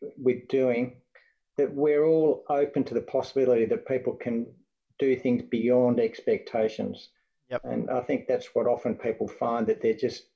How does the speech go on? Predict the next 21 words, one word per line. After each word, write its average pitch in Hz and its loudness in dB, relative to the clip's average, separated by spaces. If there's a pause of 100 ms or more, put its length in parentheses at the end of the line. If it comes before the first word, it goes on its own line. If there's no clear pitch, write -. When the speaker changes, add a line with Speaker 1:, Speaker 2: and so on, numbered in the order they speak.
(440)
Speaker 1:
their 127 2
expectations 117 -2
are 107 -2
diminished 120 0
because 110 -2 (160)
people 120 -2
don't 113 -2
see 113 0
the 104 -4
possibilities. 110 0 (640)
So 175 0
some 240 2
of 202 4
these 165 4
things 147 2
come 139 0
through, 151 2 (460)
you 165 2
know, 143 2
in 143 4
this 139 0